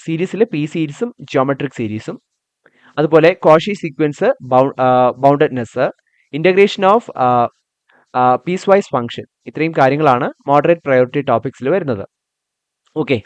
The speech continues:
അടുത്ത ലോ പ്രയോറിറ്റി ടോപ്പിക്സിൽ വരുന്നത് ഇംപ്രോപ്പർ ഇന്റഗ്രൽസ്, യൂണിഫോം കൺവെൻ-, ആ, con-, കൺവേർജൻസ്, ഇത്രയും ടോപ്പിക്സ് ആണ് ലോ പ്രയോറിറ്റി ടോപ്പിക്സിൽ വരുന്നത്. ക്ലിയർ? ഇനി അടുത്തത് നമ്മുടെ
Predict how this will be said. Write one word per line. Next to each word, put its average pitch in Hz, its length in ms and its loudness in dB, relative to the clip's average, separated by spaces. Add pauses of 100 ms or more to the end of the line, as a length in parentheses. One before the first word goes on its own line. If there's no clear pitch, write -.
(100)
അടുത്ത 127 120 -6
ലോ 139 220 4
പ്രയോറിറ്റി 190 420 2
ടോപ്പിക്സിൽ 170 460 0
വരുന്നത് 143 460 0 (320)
ഇംപ്രോപ്പർ 160 400 2
ഇന്റഗ്രൽസ്, 151 840 -4
യൂണിഫോം 156 480 2
കൺവെൻ-, 113 320 -2 (140)
ആ, 123 60 -2
con-, 131 340 0 (200)
കൺവേർജൻസ്, 131 640 -4
ഇത്രയും 143 320 -4
ടോപ്പിക്സ് 131 340 -2
ആണ് 123 220 -2 (360)
ലോ 196 140 6
പ്രയോറിറ്റി 143 400 2
ടോപ്പിക്സിൽ 120 440 -4
വരുന്നത്. 127 340 0 (400)
ക്ലിയർ? 151 260 4 (360)
ഇനി 156 100 -4
അടുത്തത് 147 480 2 (460)
നമ്മുടെ 135 340 2